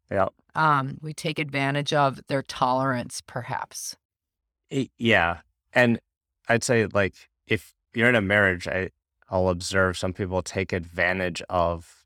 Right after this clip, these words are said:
Speaker 1: sort of, like, the commitment, like, "I've committed to you.
Speaker 2: Yeah. Mm-hmm.
Speaker 1: So now let's push
Speaker 2: Yeah, right to the ragged
Speaker 1: what
Speaker 2: edge.
Speaker 1: the l-, like, right to the edge of what the, test that commitment level," right?
Speaker 2: Mm-hmm. Yeah.
Speaker 1: So
Speaker 2: Yeah,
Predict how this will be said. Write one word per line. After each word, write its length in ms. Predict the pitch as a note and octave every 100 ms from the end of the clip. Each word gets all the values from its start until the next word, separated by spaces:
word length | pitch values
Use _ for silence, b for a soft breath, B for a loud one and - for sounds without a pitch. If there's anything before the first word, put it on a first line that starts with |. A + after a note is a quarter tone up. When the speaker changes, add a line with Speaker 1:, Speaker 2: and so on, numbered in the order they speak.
| _ -
Speaker 1:
sort 120 | G2
of, 40 | F2+
like, 180 | F2 -
the 80 | E2+
commitment, 680 | - F2+ E2+ D#2+ G#2 G#2 -
like, 180 | F#2+
"I've 260 | F2 E2+ -
committed 400 | B2+ C3+ D#3 A#2
to 120 | -
you. 340 | G2 F#2+ G2 G2+
Speaker 2:
Yeah. 360 | D3+ D#3 C3+ C#3+ _ _ _ _ _ -
Mm-hmm. 160 | B2+
Speaker 1:
So 460 | D3+ G#2+ G2 G2 - -
now 160 | G#2
let's 220 | A2 G#2+ -
push 580 | - - C3 G#2 - - -
Speaker 2:
Yeah, 200 | - D3+
right 200 | C#3+ D#3
to 80 | -
the 80 | D3
ragged 320 | D3 D3+ D3
Speaker 1:
what 180 | D3 B2
Speaker 2:
edge. 120 | A#2+
Speaker 1:
the 80 | B2
l-, 340 | A2 G2+ G2+ -
like, 260 | G#2 G#2 G2
right 240 | G#2 A2+ A2+
to 100 | A2+
the 120 | G2
edge 240 | A#2 A#2+ A2+
of 140 | G#2
what 240 | G2 G#2+ -
the, 260 | G2 F2+ - _ -
test 420 | B2 A2+ - - _ -
that 240 | G2 E2
commitment 640 | - F#2+ G2+ - F2+ D#2+ -
level," 480 | F2 E2 A#1 G1+ -
right? 280 | - F2 F#2
Speaker 2:
Mm-hmm. 160 | D#3 D#3+ - _ _ _
Yeah. 300 | C#3 D3 D3+ - _ _ _ _ _ _ _
Speaker 1:
So 160 | - -
Speaker 2:
Yeah, 200 | F2